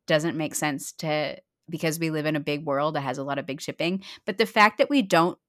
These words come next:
reuse bottles the way they used to boggles my mind. The fact that we feel the need to melt them down and then make them again and then send them back to the wine, like, it doesn't make sense to me,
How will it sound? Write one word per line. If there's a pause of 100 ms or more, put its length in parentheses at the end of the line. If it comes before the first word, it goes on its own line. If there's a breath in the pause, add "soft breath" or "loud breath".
(120)
reuse
bottles
the
way
they
used
to (360 soft breath)
boggles
my
mind. (460 soft breath)
The
fact
that
we
feel
the
need
to
melt
them
down
and
then
make
them
again
and
then
send
them
back
to
the
wine,
like,
it
doesn't
make
sense
to
me,